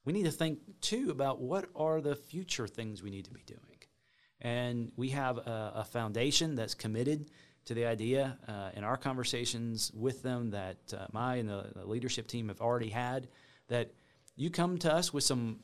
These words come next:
some new programs, some new programs that, uh, reflect the needs of the community, uh, and the future. Uh, you know, they're interested in, in helping to, to, to fund those, to seed those. And so, um,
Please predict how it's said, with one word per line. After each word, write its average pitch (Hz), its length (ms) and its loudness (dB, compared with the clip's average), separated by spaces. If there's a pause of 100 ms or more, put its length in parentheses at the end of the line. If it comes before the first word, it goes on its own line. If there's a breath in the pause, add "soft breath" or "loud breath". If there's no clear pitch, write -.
(140)
some 120 200 0
new 123 180 4
programs, 160 600 2
some 117 80 -4
new 131 100 -2
programs 151 560 -2
that, 110 260 0 (400 loud breath)
uh, 104 280 -6
reflect 139 500 0
the 110 60 -2
needs 123 360 0
of 107 120 -4
the 101 160 -2
community, 139 800 -4
uh, 98 300 -10
and 104 100 -6
the 101 60 -6
future. 160 480 -2 (360 loud breath)
Uh, 113 200 -4
you 117 120 -4
know, 117 60 0
they're 147 180 6
interested 170 480 2
in, 104 220 -2
in 110 100 -2
helping 107 360 0
to, 92 400 0
to, 104 140 2 (640)
to 120 100 0
fund 190 240 6
those, - 300 -4
to - 140 -2
seed 143 300 0
those. - 360 -10
And 104 140 -2
so, 120 340 4 (440 loud breath)
um, 101 360 -4